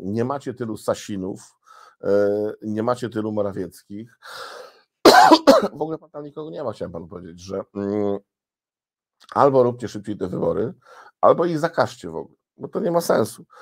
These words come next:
E, mm, poza tym jest dużo niezadowolonych działaczy, którzy nie mają co drapać, mm, poza sobie, mm, mm, na głowie palcem albo o ścianę.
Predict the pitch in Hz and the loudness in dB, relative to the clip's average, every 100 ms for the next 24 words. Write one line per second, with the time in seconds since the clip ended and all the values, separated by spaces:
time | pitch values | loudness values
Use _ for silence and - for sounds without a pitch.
0 | - - - 92 104 107 107 104 104 107 | -20 -18 0 4 6 4 4 2 -2 -2
1 | 110 110 123 123 110 113 139 131 127 113 | 2 4 4 0 -2 -2 -4 -4 -4 -2
2 | 107 120 113 110 104 95 - 127 117 110 | -2 -2 -4 0 0 -2 -8 -14 -12 -12
3 | 113 107 110 110 - 98 101 92 87 87 | -8 -2 -2 -4 -4 -4 -2 -2 0 -2
4 | 87 _ - - - - - - 95 98 | -8 _ -20 -20 -20 -20 -16 -10 -6 -4
5 | 98 101 98 98 98 95 98 95 - 90 | -4 -4 -4 0 2 4 2 -4 -8 -6
6 | 95 85 92 90 92 92 92 90 87 90 | -6 -6 -8 -6 -6 -4 -4 -6 -8 -10
7 | 87 85 80 78 92 92 98 92 92 80 | -10 -10 -14 -10 -8 4 4 4 0 -2
8 | 85 - 127 131 110 120 127 - - 92 | -4 0 0 0 -2 -2 -4 -4 2 2
9 | 82 | 0